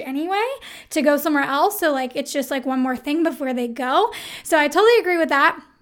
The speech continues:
But I also recommend you do your own research and check your website page stats. So, like, go to your website analytics and you'll be able to see by page, like,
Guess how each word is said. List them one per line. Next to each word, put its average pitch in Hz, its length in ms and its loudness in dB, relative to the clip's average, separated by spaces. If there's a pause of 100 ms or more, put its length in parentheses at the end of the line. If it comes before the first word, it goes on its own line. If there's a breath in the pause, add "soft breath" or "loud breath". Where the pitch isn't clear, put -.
(560)
But 330 300 8 (120)
I 320 220 4
also 381 280 6 (120)
recommend 330 400 0
you 277 100 -2
do 285 120 -2
your 277 160 0
own 254 180 -2
research 277 600 -2
and 285 160 0
check - 420 -6
your 254 320 0
website 240 480 -6
page 254 300 -6
stats. - 540 -2
So, 285 100 -4
like, 247 160 -6 (340 loud breath)
go 294 140 2
to 311 60 0
your 339 140 0
website 311 380 0
analytics 285 600 -2 (120)
and 262 380 -2 (440 loud breath)
you'll 311 240 6
be 349 100 2
able 320 140 0
to 302 100 0
see 302 220 -4
by 254 220 0
page, 254 500 -6
like, 247 220 -4